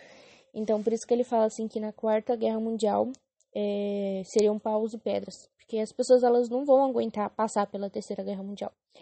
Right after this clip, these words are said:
Bom, eu citei poder bélico, e poder bélico, ele está relacionado à guerra, né? Então, tipo assim, se o país, ele possui armas, tanques, é, equipamentos voltados pro setor militar mesmo. Então, é, esse poder bélico é, tipo,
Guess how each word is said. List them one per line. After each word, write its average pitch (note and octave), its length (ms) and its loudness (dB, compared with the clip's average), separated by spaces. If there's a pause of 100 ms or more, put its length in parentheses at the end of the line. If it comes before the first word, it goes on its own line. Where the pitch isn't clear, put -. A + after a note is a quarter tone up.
(360)
Bom, A#3 240 4 (120)
eu A3 100 -2
citei A3 340 -2
poder G#3+ 500 -2
bélico, G#3+ 500 0
e G#3 360 -4
poder G#3+ 260 0
bélico, G3+ 340 -2
ele G#3 120 -6
está G3+ 200 -10 (140)
relacionado G#3 520 -2
à A3 80 0
guerra, G#3+ 340 -4
né? G3+ 220 -8 (460)
Então, G#3 140 -6
tipo G#3+ 200 -6
assim, G#3 220 -6
se G#3+ 100 -8
o G3+ 60 -6
país, G3 360 -6
ele F#3+ 140 -4
possui G3+ 520 -4
armas, G3+ 640 2
tanques, G#3+ 800 -4 (420)
é, G3 160 -2
equipamentos A3+ 720 -2
voltados A#3 540 6
pro B3+ 160 -6
setor B3+ 280 4
militar A#3 400 -6
mesmo. G3 400 -4
Então, G#3+ 460 -6 (880)
é, G3 500 -2
esse - 160 -14
poder A3 320 4
bélico G3+ 380 0
é, G3+ 80 -6
tipo, - 260 -14